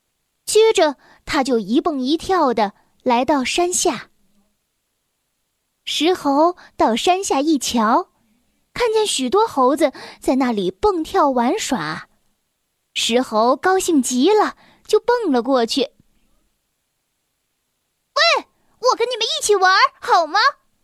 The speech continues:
大伙儿一看，都挺高兴的，他们就在一起玩了起来。他们天天一块儿上树摘果子吃，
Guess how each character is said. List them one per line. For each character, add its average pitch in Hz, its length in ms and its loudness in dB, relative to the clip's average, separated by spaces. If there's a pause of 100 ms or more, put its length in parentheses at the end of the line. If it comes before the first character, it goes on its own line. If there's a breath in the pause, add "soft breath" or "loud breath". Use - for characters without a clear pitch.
(1300)
大 427 240 2
伙 349 120 2
儿 320 100 2
一 330 120 0
看， 381 440 0 (320)
都 494 140 4
挺 254 260 -2
高 440 220 4
兴 440 300 0
的， 247 200 0 (720)
他 320 160 -2
们 269 100 0
就 294 140 0
在 262 120 0
一 269 180 -2
起 233 220 -2
玩 202 300 -2
了 453 80 2
起 - 260 -2
来。 185 300 -4 (880)
他 392 160 -2
们 359 200 0
天 381 260 0
天 381 340 0 (140 loud breath)
一 240 220 -4
块 320 180 0
儿 277 100 0
上 285 300 -2
树 277 180 -4
摘 370 220 0
果 226 300 -4
子 311 160 -4
吃， 254 320 -2